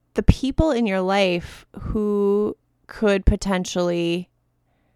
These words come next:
have something to offer that you could gift them. And then you're helping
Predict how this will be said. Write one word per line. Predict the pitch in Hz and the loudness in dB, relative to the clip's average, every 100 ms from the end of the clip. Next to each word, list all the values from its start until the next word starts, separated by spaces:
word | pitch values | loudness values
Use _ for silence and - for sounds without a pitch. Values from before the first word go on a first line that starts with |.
| _ _ _ _ _ _ _ _ _ _ | _ _ _ _ _ _ _ _ _ _
have | - 214 | -2 0
something | 208 220 214 220 | 2 0 0 -2
to | 220 | -2
offer | - 330 - 156 - 180 - | 2 0 0 -4 -6 -10 -10
that | 196 | -6
you | 196 196 | -4 -4
could | 220 202 | -4 -4
gift | - 285 - - - | 0 0 0 -16 -4
them. | 170 156 71 - - _ | -2 0 -4 -10 -14 _
And | 214 220 226 | -4 0 2
then | 254 | 2
you're | 262 233 | 2 2
helping | 214 208 190 190 185 | 2 2 0 -2 -6